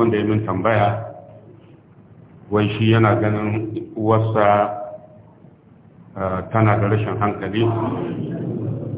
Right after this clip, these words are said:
Wallahi tambaya ma yake, saboda shi tsakanin shi da Allah ya ga kamar daidai yake. Eh,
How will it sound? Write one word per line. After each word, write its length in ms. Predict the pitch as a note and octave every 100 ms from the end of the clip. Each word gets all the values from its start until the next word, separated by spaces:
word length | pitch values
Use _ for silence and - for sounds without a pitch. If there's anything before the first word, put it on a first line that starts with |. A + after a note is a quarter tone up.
| - - - - - - - - - - - - - -
Wallahi 340 | G#2+ A#2 A#2 A2
tambaya 360 | G#2 G2+ G#2+
ma 120 | G2+ G2+
yake, 360 | G2 - F#2
saboda 280 | B2+ A#2+ A2 -
shi 80 | A#2+
tsakanin 400 | A2 B2 B2 A#2+
shi 80 |
da 120 | A2 A2
Allah 220 | B2 A2
ya 120 | A2+
ga 120 | A2 -
kamar 360 | G#2 A2+ A2+ A2+
daidai 280 | A#2+ A#2 A#2
yake. 200 | A#2 A#2+ - - - - - - - - - - G2
Eh, 220 | F#2+ F#2